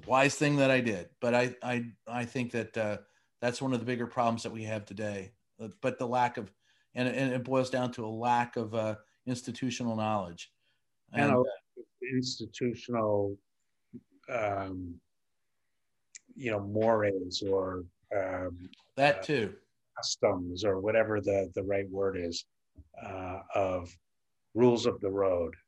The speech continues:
Speaker 2: Uh,
Speaker 1: Yeah.
Speaker 2: what you should, what you can do, what you should do, what you shouldn't do, and what you absolutely can't do.
Speaker 1: What, you know,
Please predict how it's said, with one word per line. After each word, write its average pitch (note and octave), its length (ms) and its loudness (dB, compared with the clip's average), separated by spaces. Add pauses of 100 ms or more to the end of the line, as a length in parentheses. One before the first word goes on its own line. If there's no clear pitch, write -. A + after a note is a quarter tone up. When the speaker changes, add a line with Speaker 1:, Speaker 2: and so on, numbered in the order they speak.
(340)
Speaker 2:
Uh, D3+ 60 0
Speaker 1:
Yeah. G#3+ 240 4 (480)
Speaker 2:
what A2 220 -8
you G2+ 80 -14
should, - 240 -8
what A#2+ 240 0
you G#2+ 80 -12 (140)
can C3 260 4
do, A#2 400 0 (580)
what G#2+ 200 -2
you G#2 100 -4
should A#2 420 2
do, A2 200 2
what G2 220 0
you F#2+ 80 -8
shouldn't A2+ 360 0
do, G#2 100 0
and G#2 100 0
what G2 180 -4
you A2 100 2
absolutely G#2 520 -2 (140)
can't F#2+ 160 -8 (120)
do. D2+ 140 -8 (560)
Speaker 1:
What, E3+ 360 2
you G3 120 2
know, D3+ 200 6